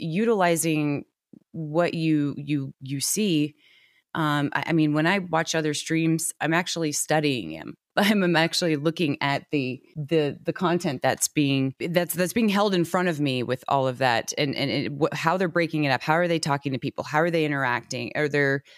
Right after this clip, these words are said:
things that I need to be aware of, any kind of memes or anything like that. I know it sounds really ridiculous, but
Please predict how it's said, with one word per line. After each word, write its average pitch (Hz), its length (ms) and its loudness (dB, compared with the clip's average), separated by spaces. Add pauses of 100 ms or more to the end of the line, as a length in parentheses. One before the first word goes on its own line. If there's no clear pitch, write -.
(360)
things 254 220 2
that 208 160 0
I 180 120 2
need 190 160 2
to 170 80 -2
be 170 100 2
aware 147 240 2
of, 110 80 -4
any 147 180 -2
kind 160 180 -2
of 151 60 2
memes 151 520 2
or 151 100 0
anything 165 340 -2
like 127 220 -6
that. 127 260 -2 (120)
I 185 60 2
know 202 120 2
it - 60 -4
sounds 196 240 -2
really 175 200 0
ridiculous, 156 580 0
but 160 220 -2